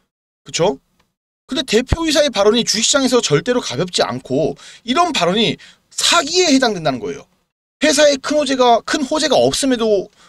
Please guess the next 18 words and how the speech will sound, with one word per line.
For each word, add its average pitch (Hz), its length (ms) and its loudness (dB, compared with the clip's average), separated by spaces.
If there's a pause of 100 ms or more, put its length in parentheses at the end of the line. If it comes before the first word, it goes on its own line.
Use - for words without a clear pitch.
(160)
호재가 285 280 0
있는 190 280 4
듯한 165 380 0
식으로 208 300 -2
말을 139 180 0
했기 170 140 -8
때문에 147 400 -2
이거는 143 440 -2 (560)
투자자들을 226 680 -2 (100)
기망했다는 190 680 0
거예요. 80 180 -16 (1200)
카나리아 302 420 2
바이오가 208 360 2
임상 185 320 -2
중인 196 160 -4
오레고보맙이 139 1000 0
이 143 120 -8
디에스엠비, 135 640 -4